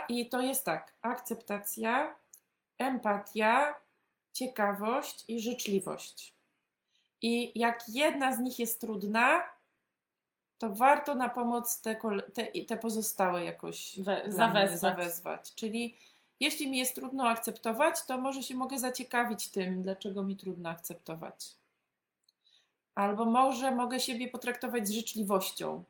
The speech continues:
Speaker 1: z tym,
Speaker 2: Mhm.
Speaker 1: że mi trudno akceptować. Albo mogę siebie z empatią potraktować.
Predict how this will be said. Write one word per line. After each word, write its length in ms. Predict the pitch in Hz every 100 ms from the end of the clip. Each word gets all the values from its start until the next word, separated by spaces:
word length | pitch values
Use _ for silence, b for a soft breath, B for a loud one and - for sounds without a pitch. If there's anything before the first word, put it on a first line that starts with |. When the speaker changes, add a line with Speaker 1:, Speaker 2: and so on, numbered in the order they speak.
| _ _ _ _ _
Speaker 1:
z 140 | 196
tym, 100 | 196
Speaker 2:
Mhm. 60 | 214
Speaker 1:
że 120 | 202
mi 120 | 190
trudno 340 | 185 185 165 170
akceptować. 880 | 156 - - - 151 143 - - - _ _ _ _ _
Albo 340 | 190 202 214 233
mogę 340 | 240 247 269
siebie 360 | - 262 233 240
z 60 |
empatią 520 | 254 240 233 214 190
potraktować. 920 | 170 170 - 165 - 165 156 - -